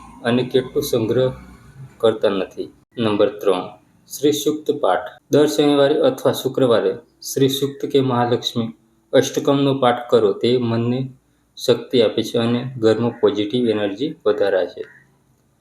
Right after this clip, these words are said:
ભક-, નંબર ચાર, ભક્તિભર્યું મન. લક્ષ્મી માત્ર પૂજાથી નહીં, પણ ભાવનાથી પ્રસન્ન થાય છે. ભક્તિ એટલે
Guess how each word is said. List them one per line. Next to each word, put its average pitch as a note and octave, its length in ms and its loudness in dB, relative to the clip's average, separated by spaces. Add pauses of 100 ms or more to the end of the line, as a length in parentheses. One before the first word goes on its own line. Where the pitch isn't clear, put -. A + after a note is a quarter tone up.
(600)
ભક-, G#2 320 -2 (420)
નંબર G#2+ 240 0
ચાર, - 320 -2
ભક્તિભર્યું A2+ 760 0
મન. F#2 320 -4 (840)
લક્ષ્મી D#3 580 2 (300)
માત્ર B2 380 0
પૂજાથી C3 680 0
નહીં, A#2+ 380 -2
પણ G#2 300 0 (420)
ભાવનાથી A2+ 720 0
પ્રસન્ન G#2+ 380 -2
થાય F#2 200 -4
છે. - 300 -8 (880)
ભક્તિ B2 460 2
એટલે A#2+ 440 0